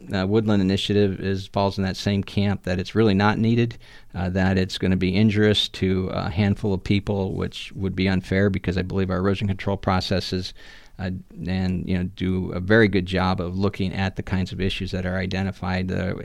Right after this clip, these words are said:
woodland protections and, and habitat protections. It's, it's very well studied, as you know. Eight years, four million dollars later on two hundred acres of, of development, um,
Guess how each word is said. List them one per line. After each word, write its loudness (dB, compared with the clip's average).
woodland 2
protections 0
and, -8
and -6
habitat 0
protections. -4
It's, -8
it's -6
very 4
well 4
studied, -2
as 0
you 4
know. 0
Eight 2
years, 6
four 2
million 6
dollars 2
later 4
on -6
two 2
hundred 6
acres -2
of, -6
of -8
development, 0
um, 2